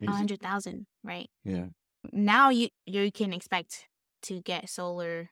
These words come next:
Speaker 2: panels out there for a little bit cheaper. How much did you spend?
Speaker 1: We built our own solar panel.
Speaker 2: That's what I thought.
Speaker 1: So, um, yeah, we didn't really spend too much. But again, this goes back to, and, and it tells you in the book how to make your own solar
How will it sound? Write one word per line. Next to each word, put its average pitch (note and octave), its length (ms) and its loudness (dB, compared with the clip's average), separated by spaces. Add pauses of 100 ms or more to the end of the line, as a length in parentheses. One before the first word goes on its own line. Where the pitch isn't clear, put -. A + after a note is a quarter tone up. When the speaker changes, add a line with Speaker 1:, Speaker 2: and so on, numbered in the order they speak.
(140)
Speaker 2:
panels E3 420 -10
out - 180 -10
there E3+ 120 -10
for - 100 -16
a D#3+ 60 -8
little - 160 -10
bit - 160 -12
cheaper. - 480 -10
How - 160 -4
much A3 160 2
did - 260 -8
you F#3+ 160 -4
spend? - 480 -10 (320)
Speaker 1:
We A#2 240 2
built B2 300 2
our E2 120 -2
own E2 160 -6
solar - 300 -10
panel. - 140 -20 (120)
Speaker 2:
That's G3 160 -6
what F3+ 80 -8
I E3+ 120 -10
thought. - 160 -4
Speaker 1:
So, F2+ 440 -2
um, F2 540 -6 (640)
yeah, E2+ 220 0
we F2+ 160 2
didn't F2+ 260 -2 (120)
really F2 220 2
spend D#2+ 380 -8
too F#2 100 -10
much. E2+ 320 -8 (360)
But A#2+ 100 4
again, C3+ 240 8
this C#3+ 180 6
goes B2 240 6
back A2 460 0
to, G2+ 560 0 (100)
and, C3 220 8
and C3 80 8
it C3 80 6
tells B2+ 240 6
you A#2+ 60 0
in G#2 60 0
the G2+ 40 2
book G2 180 2
how E2+ 120 -2
to - 160 -6
make E2 200 -6
your F#2 60 -8
own F#2 80 -6
solar - 200 -8